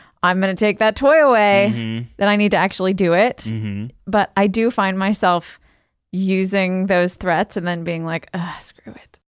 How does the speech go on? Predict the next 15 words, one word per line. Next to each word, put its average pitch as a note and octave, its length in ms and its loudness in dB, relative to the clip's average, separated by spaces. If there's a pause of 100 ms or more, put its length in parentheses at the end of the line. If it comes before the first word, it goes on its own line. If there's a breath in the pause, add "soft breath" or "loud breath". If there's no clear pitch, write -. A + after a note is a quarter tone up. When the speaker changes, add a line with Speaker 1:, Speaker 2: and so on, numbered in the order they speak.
Speaker 2:
<laughs> F3+ 920 2 (220)
You F3+ 140 4
just, F3 360 2
like, C3+ 440 2 (480 loud breath)
just B2+ 240 0
give B2 220 4
up. A#2+ 240 4
You're A#2 140 4
like G#2+ 200 2
a G#2+ 280 0 (360 soft breath)
Speaker 1:
Well, F#4 320 4
Speaker 2:
lazy A#2+ 360 2
disciplinarian. A2+ 1000 0 (560 soft breath)
Speaker 1:
am F4 200 2
I? C5 280 2